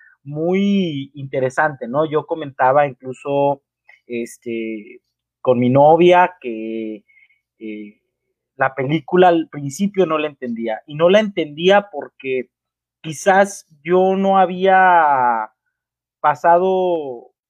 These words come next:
ese tópico, o vamos a llamarle desventuranzas,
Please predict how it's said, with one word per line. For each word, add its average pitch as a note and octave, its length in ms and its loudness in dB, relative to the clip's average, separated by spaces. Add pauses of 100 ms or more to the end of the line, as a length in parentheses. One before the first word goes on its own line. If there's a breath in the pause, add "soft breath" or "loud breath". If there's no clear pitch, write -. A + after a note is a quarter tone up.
(240)
ese D#3+ 260 -12
tópico, F#3 580 -2
o C#3+ 720 0
vamos D#3+ 320 -2
a E3+ 40 4
llamarle D3 500 0
desventuranzas, D3+ 1200 0